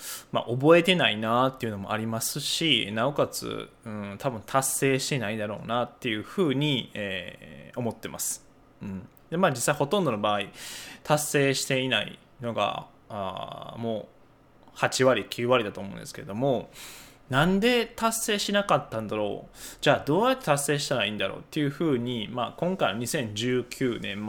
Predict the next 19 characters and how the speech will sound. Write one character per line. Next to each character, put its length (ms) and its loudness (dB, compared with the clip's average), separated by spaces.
末 180 -10
か 120 0
ら 140 0
二 140 -6
千 300 -4
二 180 -2
十 380 -4
年 300 -10
頭、 280 -2
ま 420 -8
あ、 100 -8
結 220 -2
構 160 0
考 500 -2
え 180 4
て 160 -6
ま 140 -6
し 80 -6
た。 160 -8